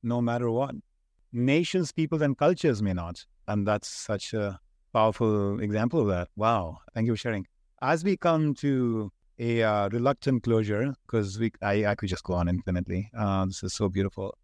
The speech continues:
Uh, and I'm feeling very regenerated <laughs> right here in this moment. Um, but as we, as we come to a closure, I, I wanted to you know, share my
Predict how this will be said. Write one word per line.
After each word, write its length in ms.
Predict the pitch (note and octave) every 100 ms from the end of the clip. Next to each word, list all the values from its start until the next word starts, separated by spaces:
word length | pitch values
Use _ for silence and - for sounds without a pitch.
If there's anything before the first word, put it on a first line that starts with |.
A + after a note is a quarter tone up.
| -
Uh, 200 | G#2 G2
and 100 | G#2
I'm 140 | G#2+
feeling 300 | - A#2 A#2+ A2+
very 200 | A#2 A#2
regenerated 680 | C3 A2 G2+ F2 F2 F#2 A2 G2
<laughs> 80 |
right 600 | F3 G3 D3+ C#3 A#2 A#2
here 140 | - A2+
in 100 | G#2+
this 160 | G#2
moment. 500 | G#2 G2 F#2+ - -
Um, 420 | - A2 G2+ G2+ G#2 _ _ _ _ -
but 100 | B2
as 200 | B2 C3
we, 220 | C3+ A#2+
as 140 | A2 A2+
we 60 |
come 240 | A2 A#2 A2
to 140 | A2+
a 60 | G2
closure, 500 | G#2+ G#2 G2 G2+ G2 _
I, 320 | - A2 A2 G2
I 80 | A2
wanted 340 | A2+ C3 B2 -
to 500 | C3 A#2 A2+ G#2+ A2 _ _ _ G2+
you 80 | G#2
know, 160 | G#2
share 380 | G2 - A2+ A2+
my 340 | G#2+ G#2 G#2